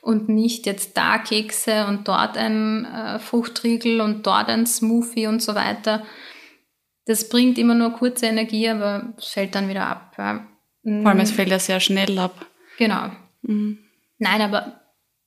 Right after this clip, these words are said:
Speaker 1: gerade wenn sie trainieren, ja, und das ist auch gut, dann sollen sie auf jeden Fall Energie zuführen, weil ich meine, ich kann jetzt nicht ohne,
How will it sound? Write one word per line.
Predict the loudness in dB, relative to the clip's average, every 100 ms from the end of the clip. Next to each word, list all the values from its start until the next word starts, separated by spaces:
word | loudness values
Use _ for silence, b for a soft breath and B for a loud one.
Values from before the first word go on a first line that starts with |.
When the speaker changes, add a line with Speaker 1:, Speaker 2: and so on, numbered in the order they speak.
| _ _
Speaker 1:
gerade | 2 4 4
wenn | 4 4 4
sie | 2
trainieren, | 0 2 2 2 -2 -4
ja, | -2 0
und | 0 0
das | -4
ist | -4
auch | -6 -2
gut, | -2 -2 -8 -20 _ _ _ -2
dann | 2 4
sollen | 2 2 2
sie | 2
auf | 0
jeden | 0 2
Fall | 2 0
Energie | 0 0 -2
zuführen, | -2 -4 -4 -4 -4
weil | -2 -2
ich |
meine, | -2 -4 B B B B
ich | _
kann | -2 0 2
jetzt | 0 -2
nicht | -2 -4 -10 -16 -20 _ _ _ -4
ohne, | 0 0 0 -4